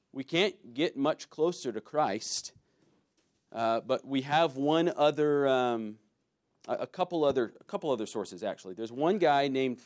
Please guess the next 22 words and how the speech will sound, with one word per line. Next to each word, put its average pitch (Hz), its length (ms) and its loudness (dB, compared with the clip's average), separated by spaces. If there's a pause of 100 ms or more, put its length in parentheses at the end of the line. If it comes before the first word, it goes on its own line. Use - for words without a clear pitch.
(400)
Philo, 147 480 0 (260)
or 110 80 -10
Philo, 143 680 0 (500)
a 131 60 -16
Jewish 165 340 2
philosopher, 143 720 -2 (220)
born 139 320 0
twenty 185 420 2
B 175 220 -2
C, 151 380 0
died 147 420 2
forty-five 139 580 -2
A 120 160 2
D. 92 240 -12 (220)
So 131 120 -2
a 120 60 4
really 180 300 6
contemporary 120 580 -2
of 101 60 -10
Jesus 104 280 -12
Christ. - 480 -12 (760)
And 139 260 0